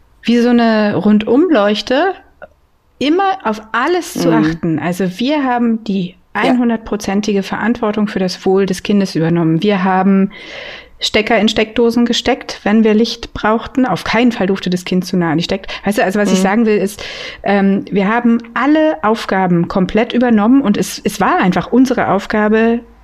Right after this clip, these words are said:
Speaker 1: die Hände des Kindes zu sein, die Augen des Kindes zu
Speaker 2: Mhm.
Speaker 1: sein, alles, das Denken des Kindes zu sein. So.
Speaker 2: Ja.
Speaker 1: Und wie du ja auch gerne sagst, sind wir alle Gewohnheitstiere. Das heißt, wir sind so darauf gedrillt,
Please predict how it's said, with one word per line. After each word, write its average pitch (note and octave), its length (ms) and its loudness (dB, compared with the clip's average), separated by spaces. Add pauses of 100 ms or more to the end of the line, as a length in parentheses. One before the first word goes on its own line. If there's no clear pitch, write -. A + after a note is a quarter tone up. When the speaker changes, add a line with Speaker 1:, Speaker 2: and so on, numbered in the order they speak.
(1000)
Speaker 1:
die F#3+ 420 0
Hände G#3 440 4
des E3 220 -2
Kindes E3 360 0
zu E3+ 120 -2
sein, E3 180 2
die F#3 120 0
Augen A3+ 300 2
des G3+ 160 -2
Kindes E3 320 -2
zu G3+ 120 -4
Speaker 2:
Mhm. - 40 0
Speaker 1:
sein, E3 220 2
alles, G3+ 400 0
das G3+ 180 -2
Denken A#3 360 0
des D#3+ 140 -4
Kindes D3+ 400 -2
zu D#3+ 120 -6
sein. C3 320 -2
So. G3 100 -4
Speaker 2:
Ja. D3 140 0 (960)
Speaker 1:
Und G#3+ 280 0 (300)
wie G3+ 120 0
du A3+ 100 2
ja G3+ 240 2
auch A#3+ 80 -4
gerne F#3 260 0
sagst, G3+ 380 -4
sind G#3+ 220 2
wir A#3+ 360 0
alle G#3 280 2
Gewohnheitstiere. G3+ 920 2 (140)
Das F3 160 -2
heißt, G#3 200 0
wir G3+ 100 4
sind F#3+ 180 2
so B3+ 140 2
darauf A3+ 320 0
gedrillt, A3+ 760 0